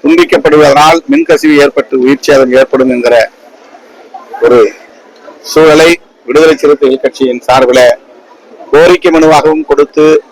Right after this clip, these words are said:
போராட்டமாகவும் நடத்தி, சுட்டிக்காட்டப்பட்ட நிலையில் அது பொருட்படுத்தப்படாமல்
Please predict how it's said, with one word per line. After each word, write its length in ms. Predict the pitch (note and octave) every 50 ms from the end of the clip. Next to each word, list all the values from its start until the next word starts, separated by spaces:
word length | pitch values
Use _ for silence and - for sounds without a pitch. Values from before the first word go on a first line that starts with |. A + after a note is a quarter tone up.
| - - _ - - - - - - - - - - - - - - -
போராட்டமாகவும் 840 | - C#3+ E3 F3+ F3+ F3+ F3+ - E3 D#3+ D#3 D#3 C#3+ D#3 D3+ D3 D3+
நடத்தி, 520 | C#3+ C3+ C#3+ C#3+ - - D#3 D#3 D#3 D3 - _ _ _ _ _ _ - - - - - - _ _ - - - -
சுட்டிக்காட்டப்பட்ட 880 | - E3 D3+ - - F3+ - - E3 D3+ C#3+ - C#3+ - D3 - - C3+
நிலையில் 420 | B2+ B2+ C#3+ D3+ D#3 E3 F3+ E3 - - - - - - - - - - - - - - - - - - - A5+ - A5 - - - - - - - - - - - - -
அது 300 | - C3 C#3 C3+ C3+ - -
பொருட்படுத்தப்படாமல் 960 | C#3 D#3 D#3 - - D#3 D3+ - - - - C3+ C3 C3+ C#3 C#3 C#3 C#3 D3